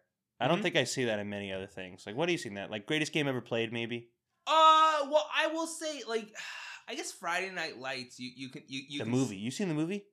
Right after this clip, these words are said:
Speaker 2: I haven't seen it, but I'm talking about the show.
Speaker 1: No, watch the movie. They, they, that's high school athletes though, so it's a little bit different than professional.
Speaker 2: Oh, well, yeah, yeah, yeah. You,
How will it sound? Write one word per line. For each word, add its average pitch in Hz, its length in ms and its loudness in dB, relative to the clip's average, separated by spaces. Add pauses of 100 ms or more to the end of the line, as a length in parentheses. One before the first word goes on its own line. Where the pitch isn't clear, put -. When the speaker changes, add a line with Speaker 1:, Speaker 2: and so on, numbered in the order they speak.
(120)
Speaker 2:
I 170 60 0
haven't 208 100 -2
seen 220 160 -2
it, 180 60 -2
but 175 80 0
I'm 185 60 -2
talking 196 120 -6
about 139 120 -10
the 113 40 -14
show. 139 420 -4
Speaker 1:
No, 123 160 2
watch 139 300 4
the 127 80 -2
movie. 117 320 0
They, 120 200 2
they, 139 280 -2
that's 147 180 2
high 151 140 2
school 110 240 -4
athletes 95 340 -8
though, 82 120 -14
so 104 160 -8
it's 107 100 -8
a 117 40 -6
little 123 140 -2
bit 120 120 -4
different 110 240 -6
than 98 100 -8
professional. 101 500 -4
Speaker 2:
Oh, 247 140 10
well, 233 100 8
yeah, 214 160 8
yeah, 185 300 8
yeah. 151 80 -6
You, 165 120 -6